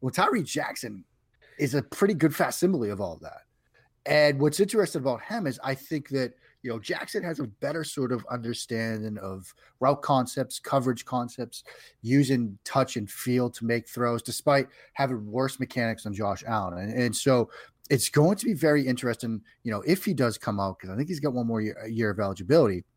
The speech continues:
you know, where people who were fans of Josh Allen, you know, come down on Tyree Jackson. But we saw it again last night. You know, the arm is incredible.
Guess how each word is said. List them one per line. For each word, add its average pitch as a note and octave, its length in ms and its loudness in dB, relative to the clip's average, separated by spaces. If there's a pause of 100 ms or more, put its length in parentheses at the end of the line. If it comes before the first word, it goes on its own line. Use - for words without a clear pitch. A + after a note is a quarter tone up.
(960)
you C3+ 80 6
know, A#2 300 6 (480)
where C#3 520 6
people D3+ 380 -4 (120)
who C3+ 120 4
were A#2+ 340 -2
fans C#3 460 0
of A2+ 100 -8
Josh A#2+ 380 -2
Allen, A#2 500 -2 (320)
you A2 80 -8
know, G2+ 80 -6
come B2+ 320 -4
down A2+ 340 -2
on G#2 200 -6
Tyree G2+ 440 -6
Jackson. G2 480 -10
But A2+ 180 -8 (280)
we B2 220 4
saw E3 340 2
it - 100 -2
again C#3 360 4
last G#2 360 -4
night. E2 200 -12
You G2+ 100 -6
know, G#2 320 -2 (320)
the A2+ 380 -2
arm D3 520 4
is A2+ 600 2
incredible. A#2 760 0